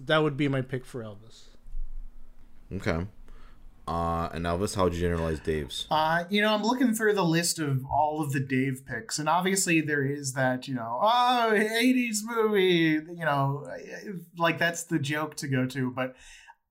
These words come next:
Speaker 3: I feel like, Dave, you have brought the most varied types of movies, um, to, to the movie night. You know, you've got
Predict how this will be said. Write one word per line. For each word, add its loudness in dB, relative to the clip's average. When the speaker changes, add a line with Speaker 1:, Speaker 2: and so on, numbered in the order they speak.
Speaker 3:
I 2
feel 4
like, 0
Dave, 4
you 4
have 2
brought 2
the 2
most 0
varied 2
types -2
of -2
movies, 0
um, 0
to, 2
to 2
the -2
movie -2
night. -8
You 2
know, -4
you've 0
got 0